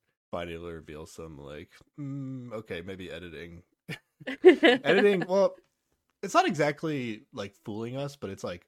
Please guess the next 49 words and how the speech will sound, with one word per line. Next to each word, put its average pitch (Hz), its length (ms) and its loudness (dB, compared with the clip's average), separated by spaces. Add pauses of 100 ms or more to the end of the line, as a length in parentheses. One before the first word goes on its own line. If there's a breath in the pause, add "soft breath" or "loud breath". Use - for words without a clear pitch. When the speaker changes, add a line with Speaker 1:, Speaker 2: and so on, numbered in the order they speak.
Speaker 1:
oh, 113 120 -2
they 95 140 -6
could - 360 -10
have 90 200 -8
been 82 160 -12
fooling 71 420 -14
us - 520 -20
if 104 100 -16
they 160 140 -16
wanted 156 340 -12
to 208 80 -8
Speaker 2:
Mm-hmm. 185 380 -4
Speaker 1:
in 117 60 -10
some 127 180 -10
cases. 135 560 -12 (720)
Um, 82 440 -14
Speaker 2:
I 370 60 -6
Speaker 1:
and - 80 -2
then - 0 -
in - 80 6
Speaker 2:
think 370 100 2
Speaker 1:
some - 120 8
Speaker 2:
they 330 60 0
Speaker 1:
cases, 285 220 6
I 269 140 8
think 262 60 6
they 254 80 6
Speaker 2:
were, 254 60 6
Speaker 1:
were 240 320 6
Speaker 2:
uh, - 40 2
Speaker 1:
fooling - 240 -6
us - 320 -16
a - 80 -4
little 87 200 -8
bit. 269 100 -2
Speaker 2:
yeah, 185 260 4
Speaker 1:
So, 120 180 4
Speaker 2:
yeah. 110 160 4 (420)
<laughs> - 400 -20
Speaker 1:
yeah, 104 480 0 (120)
I 135 100 4
think 208 220 10
this 120 420 -4
is 107 100 -8
a 101 60 -10
very 95 340 -10
revealing 87 480 -14
episode 85 380 -12
about 69 320 -16